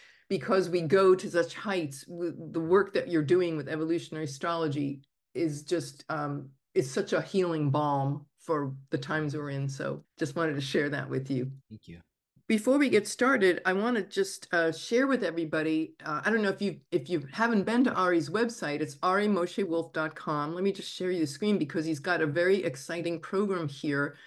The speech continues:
Speaker 1: It's a complete training program.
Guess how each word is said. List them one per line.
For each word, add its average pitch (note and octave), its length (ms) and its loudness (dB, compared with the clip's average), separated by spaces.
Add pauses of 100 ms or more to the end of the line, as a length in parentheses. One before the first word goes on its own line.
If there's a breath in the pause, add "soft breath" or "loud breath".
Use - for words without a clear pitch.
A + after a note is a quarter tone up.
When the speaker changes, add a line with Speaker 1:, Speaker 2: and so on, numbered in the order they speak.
(440 loud breath)
Speaker 1:
It's E3+ 260 0
a E3+ 40 0
complete C4 480 0
training G#3+ 500 0
program. C3+ 640 -2